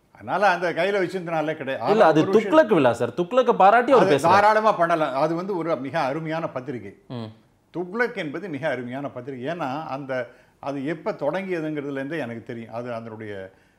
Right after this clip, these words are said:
Speaker 1: அஹ், ஹிஸ்டரியை பார்த்தீங்கன்னா, அண்ணாமலை பல்கலைக்கழகத்தில் நான் படிச்சுட்டு இருக்கேன்.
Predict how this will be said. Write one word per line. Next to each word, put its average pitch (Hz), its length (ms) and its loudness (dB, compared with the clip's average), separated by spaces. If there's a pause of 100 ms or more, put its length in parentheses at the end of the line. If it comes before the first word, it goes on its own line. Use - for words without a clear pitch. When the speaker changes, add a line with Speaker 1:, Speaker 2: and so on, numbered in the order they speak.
(120)
Speaker 1:
அஹ், 101 300 -6 (280)
ஹிஸ்டரியை 190 420 -4
பார்த்தீங்கன்னா, 123 600 -4 (1000)
அண்ணாமலை 135 380 -10
பல்கலைக்கழகத்தில் 113 680 -12
நான் 110 180 -14
படிச்சுட்டு 123 280 -12
இருக்கேன். 104 360 -16